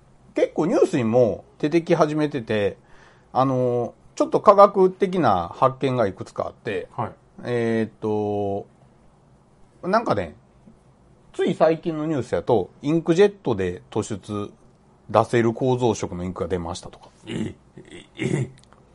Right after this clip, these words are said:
Speaker 1: あとちょっと前にあったニュースやと、チョコレートの表面が虹色に見える加工みたいなのができるようになりましたとか。
Speaker 2: それ要はその、だんだん作ってるのかな？
Speaker 1: いや、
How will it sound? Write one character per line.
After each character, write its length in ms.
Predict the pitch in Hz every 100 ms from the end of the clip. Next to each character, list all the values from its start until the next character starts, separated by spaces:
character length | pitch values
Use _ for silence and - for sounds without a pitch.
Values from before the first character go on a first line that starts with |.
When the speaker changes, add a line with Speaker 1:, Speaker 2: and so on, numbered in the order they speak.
| _ - - _ _ _ _ - 240
Speaker 1:
あ 100 | 156
と 140 | 185 180
ち 80 |
ょ 60 | 226
っ 100 | -
と 80 | 226
前 220 | 220 190
に 80 | 123
あ 60 |
っ 100 | 104
た 100 | -
ニ 80 | 107
ュ 60 | 107
ー 20 |
ス 100 | -
や 60 | 92
と、 160 | 113
チ 100 | -
ョ 40 | 143
コ 180 | 165
レ 140 | 190 208
ー 40 |
ト 120 | 127
の 80 | 98
表 160 | 98 101
面 120 | 107
が 80 | 90
虹 300 | 104 107 113
色 160 | 107
に 80 | 104
見 160 | 101 92
え 80 | 82
る 100 | 85
加 180 | 82 -
工 180 | 85 85
み 140 | 87
た 120 | 87
い 20 |
な 40 | 78
の 60 |
が 60 | 76
で 100 | 80
き 60 | 76
る 60 |
よ 40 | 76
う 20 |
に 40 |
な 80 | 76
り 80 | 76
ま 140 | 73
し 60 | -
た 80 | -
と 100 | -
か。 60 | - -
Speaker 2:
そ 120 | 214
れ 140 | 226 208
要 180 | 139 139
は 140 | 110
そ 140 | -
の、 340 | 107 98 95 92 98
だ 140 | 113
ん 80 | 113
だ 100 | 123
ん 80 | 113
作 180 | - 85
っ 20 |
て 80 | 95
る 60 |
の 40 | 85
か 120 | -
な？ 60 |
Speaker 1:
い 20 | - - - - _
や、 220 | 175 165